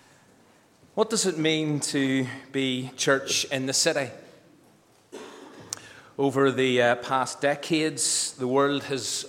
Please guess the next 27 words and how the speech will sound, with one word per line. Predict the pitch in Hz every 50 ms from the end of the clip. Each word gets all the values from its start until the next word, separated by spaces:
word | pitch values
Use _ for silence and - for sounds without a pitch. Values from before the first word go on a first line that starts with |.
| - -
undergone | 127 127 131 135 127 135 131 123 - 139 139 143 147 147 139 131 127 117 - - - - - - - - - - - - - - - -
a | 123
remarkable | 131 135 135 135 143 156 151 151 160 143 143 139
degree | 139 143 - 135 143 139 139
of | 139 135 113 -
urbanization. | - 135 131 135 135 135 135 127 127 127 123 - 135 135 147 - - 175 151 123 113 101 - - - - _ _ _ _ _ _ - - - - - - _ _ - -
As | 123 117
more | - 135 139 139
and | 139 139
more | 135 135
people | 131 135 139 139 135 131 131 135
are | 131
now | 131 131 127 127 127
living | 127 127 120 120 127 131 127 135 131 131
in | 127
cities | 123 - - 143 131 139 127 127 127 123 117 - - - - - - -
across | - - - 139 131 127 127 -
the | - 135
globe, | 120 135 143 147 151 151 147 139 143
according | 143 147 - 156 156 147 147
to | 143
figures | 143 - 147 135 147 143 135
published | - - 143 135 127 135 127 -
by | - 127 123
the | 120 123
United | 127 131 131 131 131 127 131 117
Nations, | 131 143 151 - - 190 190 - -